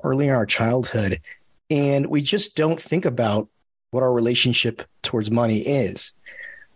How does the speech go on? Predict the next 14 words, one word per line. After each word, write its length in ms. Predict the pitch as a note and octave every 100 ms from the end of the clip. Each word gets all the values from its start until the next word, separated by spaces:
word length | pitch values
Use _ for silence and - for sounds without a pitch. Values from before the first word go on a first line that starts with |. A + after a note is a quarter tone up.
| _ _
And 160 | C#3 B2+
so 400 | D3+ C3+ C3 -
I 100 | D3
think 280 | - G#3 G#3
we, 100 | F#3
if 140 | E3+ D3+
we 80 |
can 160 | C#3+ B2
help 320 | - F#3 -
people 320 | - D3+ D#3 -
uncover 540 | C#3 - - C#3 D3
what 180 | C3 C3+
matters 380 | B2 B2+ A#2 -
most, 480 | A#2 B2+ D#3+ -